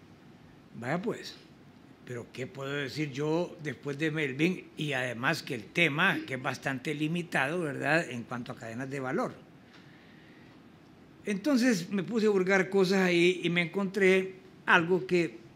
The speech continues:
creo que nos va a ilustrar sobre precisamente cómo está evolucionando el mundo hoy día. De hecho, me sorprende, Melvin, de que la última medición que hicieron,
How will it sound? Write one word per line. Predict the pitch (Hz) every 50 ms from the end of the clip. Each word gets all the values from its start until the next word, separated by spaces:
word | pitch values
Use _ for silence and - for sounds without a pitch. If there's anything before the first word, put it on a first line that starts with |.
| - - - - - - - - -
creo | - 339 277 175 -
que | - 175 160
nos | 160 151 139
va | 156
a | 160
ilustrar | 160 156 135 - - 165 160 156
sobre | 147 123 - 165 151 147 147 139 151 - - - - - - - - - - - - - -
precisamente | - 170 139 135 214 202 196 214 185 180 185 190 190 185 185 202 196 196 185 147 - - - - - - - - - - - - - - - - - - - - - - - - - - - - - -
cómo | - 170 175 170 190 180
está | - - - 196
evolucionando | 190 190 196 196 190 165 135 123 160 156 147 151 165 175 175 165 156 165 160 160 151 -
el | - 151 143 135
mundo | 143 160 160 202 190 170 156 147
hoy | 143 151 156 151 139 123
día. | 117 147 185 185 151 - - - - - - - - - - - - - - - - - - - - - - - - - - - - - - - 110
De | 131 135
hecho, | 143 131 185 190
me | 170 175 156
sorprende, | 165 160 131 - 170 175 175 185 185
Melvin, | 170 175 165 151 160 185 196 180
de | 165 156 127 -
que | - 151 143 139 - - - - - - - - - - - - - -
la | 143 139
última | 139 147 143 156 175 170 170
medición | 170 170 160 156 143 - 170 185 175 156
que | - 156
hicieron, | 143 123 156 180 165 156 170 196 196 -